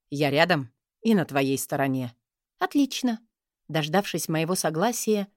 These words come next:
мужчина провернул ручку двери и шагнул в кромешную темноту. Так мило.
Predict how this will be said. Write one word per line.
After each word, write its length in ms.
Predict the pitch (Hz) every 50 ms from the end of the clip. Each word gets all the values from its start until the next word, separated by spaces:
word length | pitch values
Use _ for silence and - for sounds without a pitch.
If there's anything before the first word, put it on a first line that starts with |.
| _ _ _ _ _ -
мужчина 420 | - 214 202 - - 370 349 - -
провернул 500 | - 185 170 156 165 165 185 185 175 160
ручку 340 | 180 180 - - - -
двери 480 | 160 143 151 226 262 262 240 226 _ _ _ _ _ _ -
и 60 | -
шагнул 480 | 160 - - 170 151 - 180 220 294 294
в 140 | 269 - -
кромешную 600 | - 226 226 208 165 160 147 - - 170 156 147
темноту. 640 | - - 156 151 151 151 147 - - 147 135 135 - _ _ _ _ _ _ _ _ _ _
Так 240 | - 165 156 - -
мило. 400 | 156 143 139 156 196 190 170